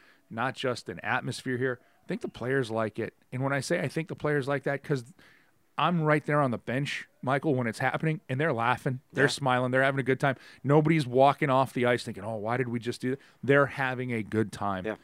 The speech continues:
Speaker 2: You're gonna
Speaker 1: And
Speaker 2: see more of it soon, I
Speaker 1: Yeah.
Speaker 2: think. And in the N H L, you're already seeing, you're seeing youth teams, you're
Speaker 1: Yep.
Speaker 2: seeing that team in Youngsville and the U-, uh,
Speaker 1: Youngstown.
Speaker 2: U S H L.
Speaker 1: Youngstown,
Speaker 2: Youngstown,
Speaker 1: yeah.
Speaker 2: sorry.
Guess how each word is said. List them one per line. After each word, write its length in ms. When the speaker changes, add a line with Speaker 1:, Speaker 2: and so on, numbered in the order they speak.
Speaker 2:
You're 160
gonna 140
Speaker 1:
And 80
Speaker 2:
see 360
more 600
of 220
it 180
soon, 440
I 120
Speaker 1:
Yeah. 60
Speaker 2:
think. 400
And 360
in 180
the 80
N 80
H 180
L, 120
you're 180
already 300
seeing, 440
you're 100
seeing 260
youth 240
teams, 320
you're 100
Speaker 1:
Yep. 60
Speaker 2:
seeing 260
that 200
team 240
in 80
Youngsville 540
and 80
the 60
U-, 180
uh, 200
Speaker 1:
Youngstown. 500
Speaker 2:
U 60
S 40
H 60
L. 220
Speaker 1:
Youngstown, 20
Speaker 2:
Youngstown, 460
Speaker 1:
yeah. 60
Speaker 2:
sorry. 300